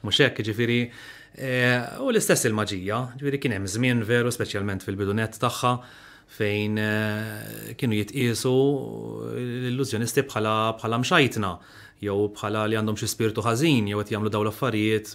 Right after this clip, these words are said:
minn xi qawwa sopranaturali, u allura tmur kontra l, eċetera, eċetera. Imma llum nafu li,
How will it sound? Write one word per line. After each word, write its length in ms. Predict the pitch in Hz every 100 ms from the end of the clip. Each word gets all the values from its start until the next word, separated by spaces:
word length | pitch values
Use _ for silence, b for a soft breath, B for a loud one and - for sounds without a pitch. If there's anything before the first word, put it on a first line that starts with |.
| 110
minn 140 | 107
xi 160 | - 127
qawwa 280 | 117 107 107
sopranaturali, 960 | 113 113 120 127 104 117 113 110 110 110
u 80 | 107
allura 200 | 107 107
tmur 200 | 113 107
kontra 400 | 110 135 104 107 113
l, 100 | 110
eċetera, 320 | 104 104 123 123
eċetera. 400 | 175 117 107 98 B B B B B B B 143
Imma 120 | 139
llum 160 | 120
nafu 300 | 113 110 110
li, 240 | 104 104